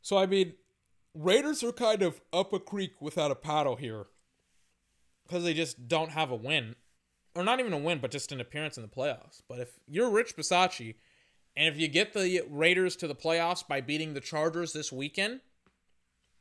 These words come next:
uh, I don't know. I would consider it. Yeah, so it's a nice job by the Raiders this weekend against the Colts. One of the more sad things that happened, Dolphins' awesome win streak is now over with. They lost to the Titans thirty-four to three.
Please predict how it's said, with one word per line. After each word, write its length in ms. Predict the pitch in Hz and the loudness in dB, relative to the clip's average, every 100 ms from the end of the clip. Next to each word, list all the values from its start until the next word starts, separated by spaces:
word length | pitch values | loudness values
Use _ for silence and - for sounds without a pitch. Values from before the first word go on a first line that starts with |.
| _ _ _ - | _ _ _ -14
uh, 400 | 170 208 220 226 135 | -10 -8 -6 -8 -8
I 140 | 156 | -6
don't 180 | 226 285 | -4 -4
know. 460 | 381 294 269 269 123 | -4 -4 -6 -8 -6
I 140 | 139 | -6
would 160 | 196 208 | -6 -6
consider 680 | 277 - 370 370 349 302 | -10 -8 -8 -6 -6 -4
it. 540 | 208 220 220 226 - - _ _ _ _ _ _ _ _ _ _ _ _ _ _ _ _ _ _ _ - | -2 -2 -2 -4 -8 -18 _ _ _ _ _ _ _ _ _ _ _ _ _ _ _ _ _ _ _ -14
Yeah, 160 | - 202 | -10 -6
so 120 | 247 | -6
it's 160 | - | -6
a 260 | 226 131 110 _ _ _ - | -4 -4 -6 _ _ _ -12
nice 400 | 151 170 220 - | -2 0 0 0
job 220 | 202 180 | 0 2
by 100 | 160 | 2
the 120 | 143 | 0
Raiders 340 | 143 165 147 131 | 0 0 0 -4
this 180 | 131 | -8
weekend 300 | 139 139 139 | -8 -6 -6
against 320 | 123 123 123 - | -6 -8 -10 -16
the 80 | |
Colts. 680 | - - 185 151 147 - - _ - - _ _ - | -20 -4 2 2 2 -2 -12 _ -20 -20 _ _ -6
One 160 | 180 185 | 0 2
of 80 | |
the 80 | 180 | 2
more 500 | 170 165 165 156 151 - | 4 6 8 6 2 -6
sad 400 | - 175 165 147 | 0 4 4 2
things 200 | 160 143 | -4 -4
that 160 | 139 | -4
happened, 560 | 143 156 - 143 147 135 | 0 0 0 -6 -8 -2
Dolphins' 560 | 151 165 - 160 147 - | 2 4 2 -4 -6 -8
awesome 520 | 147 151 156 151 135 | -2 -2 -2 -8 -6
win 200 | 131 160 | -4 -4
streak 420 | 170 - 131 135 131 | -6 -8 -6 -6 -6
is 120 | 120 | -4
now 200 | 135 139 | -2 0
over 260 | 143 170 131 | 0 0 0
with. 180 | 139 | -2
They 80 | 131 | -4
lost 320 | 120 139 143 | -4 -4 -6
to 60 | 147 | -8
the 100 | 117 | -10
Titans 480 | - 165 170 147 - | -6 -6 -6 -8 -14
thirty-four 720 | - - 135 151 - 156 165 | -14 -6 -4 -4 -6 -2 0
to 80 | 127 | -2
three. 760 | - - 110 120 190 143 165 | -8 -18 -12 -4 -2 -4 -8